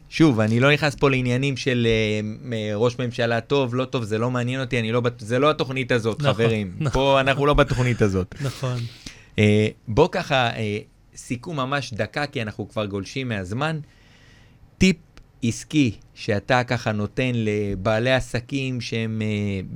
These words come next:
Speaker 1: בשלבים שכבר יש להם לקוחות, והם עובדים, והם רוצים לדייק את הדברים. מה אתה מציע
Speaker 2: הדבר
Speaker 1: לנו?
Speaker 2: הכי חשוב,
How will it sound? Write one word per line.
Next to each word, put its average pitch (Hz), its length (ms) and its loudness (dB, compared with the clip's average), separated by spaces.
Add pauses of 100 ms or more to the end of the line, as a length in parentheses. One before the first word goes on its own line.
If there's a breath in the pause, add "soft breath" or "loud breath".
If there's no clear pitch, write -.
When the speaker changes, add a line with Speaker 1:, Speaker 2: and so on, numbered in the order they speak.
(1040)
Speaker 1:
בשלבים 120 600 0
שכבר 117 320 -2
יש 160 180 0
להם 180 160 -2
לקוחות, 190 600 -4
והם 127 460 -6
עובדים, 139 600 -4
והם 123 200 2
רוצים 147 540 -2 (340 soft breath)
לדייק 110 540 0
את 123 120 -4
הדברים. 90 580 -6 (500)
מה 127 140 2
אתה 131 140 -4
מציע 120 300 2
Speaker 2:
הדבר 135 140 4
Speaker 1:
לנו? 165 100 4
Speaker 2:
הכי 156 200 -4
חשוב, 180 500 -2